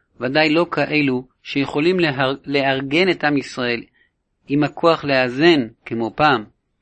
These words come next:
רק כשהמשיח בא, זה שוב יתחדש, אבל הרבה יותר חזק, וזה יהיה בלי שקר בכלל. שאלה, אך נראה שבעולם המתח נרגע עם קוריאה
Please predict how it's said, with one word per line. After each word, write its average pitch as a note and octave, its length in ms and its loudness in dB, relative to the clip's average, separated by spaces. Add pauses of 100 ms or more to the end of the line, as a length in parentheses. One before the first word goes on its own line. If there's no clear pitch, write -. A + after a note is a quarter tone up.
(640)
רק F3+ 420 4 (460)
כשהמשיח F#3 680 2
בא, C#3+ 260 -2 (300)
זה C3+ 140 -2
שוב C#3+ 260 -2
יתחדש, B2+ 680 -4 (260)
אבל A#2 140 -2
הרבה A2 220 -4
יותר A2+ 200 -4
חזק, G#2+ 280 -6 (420)
וזה A#2+ 140 -6
יהיה A#2+ 360 0
בלי B2+ 380 -6
שקר G#2 540 -6
בכלל. G2 420 -10 (2250)
שאלה, C3+ 400 -2 (540)
אך D3+ 140 -4
נראה D#3+ 360 0
שבעולם D#3 580 0
המתח C#3+ 380 -4
נרגע E3 380 0
עם C3 220 -2
קוריאה C3+ 460 -2